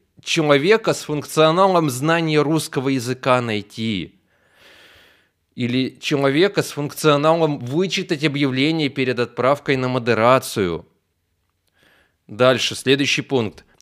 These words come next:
Организовать сделки, нужные и продавцу, и покупателю.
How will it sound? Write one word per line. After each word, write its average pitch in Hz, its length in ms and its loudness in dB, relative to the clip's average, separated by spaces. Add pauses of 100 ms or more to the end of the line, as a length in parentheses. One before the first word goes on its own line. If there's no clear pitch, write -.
(140)
Организовать 127 760 2
сделки, 123 720 0 (300)
нужные 135 640 2
и 123 140 -4
продавцу, 113 840 -2 (180)
и 113 120 -4
покупателю. 113 1000 0